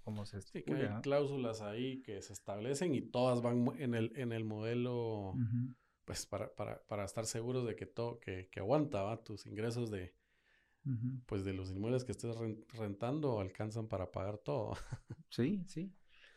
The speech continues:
Speaker 1: Sí, digamos que una manera, s-, pues, al principio, digamos que todo proyecto nace de la misma manera, es decir, eh, vas a proyectar prácticamente los mismos costos para un proyecto,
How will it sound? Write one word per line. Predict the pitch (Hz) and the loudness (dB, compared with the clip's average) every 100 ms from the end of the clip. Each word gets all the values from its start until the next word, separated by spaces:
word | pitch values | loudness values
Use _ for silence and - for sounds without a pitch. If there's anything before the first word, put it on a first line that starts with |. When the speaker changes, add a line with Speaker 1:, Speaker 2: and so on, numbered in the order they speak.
| - | -12
Speaker 1:
Sí, | - 196 214 - - - - | 0 0 0 -6 -12 -8 -2
digamos | 139 135 175 - | 4 4 4 2
que | |
una | 175 196 | 2 4
manera, | 135 135 180 170 156 - | 6 6 6 4 2 -2
s-, | 143 - 214 226 - - - - | -10 -12 -12 -12 -12 -10 -8 -6
pues, | - 170 - - - - | 4 4 4 -8 -12 2
al | 156 | 4
principio, | 147 165 156 220 233 | 10 10 12 10 12
digamos | 175 180 214 | 12 10 10
que | 165 | 4
todo | - 185 202 | 8 8 10
proyecto | - 139 139 196 180 | 10 10 10 6 6
nace | 135 147 156 165 | 8 8 8 8
de | 135 | 10
la | 110 | 10
misma | 120 143 | 10 10
manera, | 127 104 135 107 113 | 10 10 10 8 4
es | 117 | 4
decir, | 120 120 139 113 104 - | 6 8 6 4 -2 -4
eh, | 101 90 90 | -2 -2 2
vas | 113 120 | 4 4
a | 135 | 4
proyectar | 131 107 - 123 - | 6 4 4 2 2
prácticamente | 131 123 127 110 135 | 0 2 4 4 4
los | 127 107 | 4 4
mismos | 113 127 123 | 4 4 2
costos | - 147 - 143 - - _ - - _ | 2 0 2 0 -2 -16 _ -20 -20 _
para | 113 110 | 4 4
un | 110 | 6
proyecto, | 123 120 127 127 113 107 110 | 8 8 6 4 4 4 0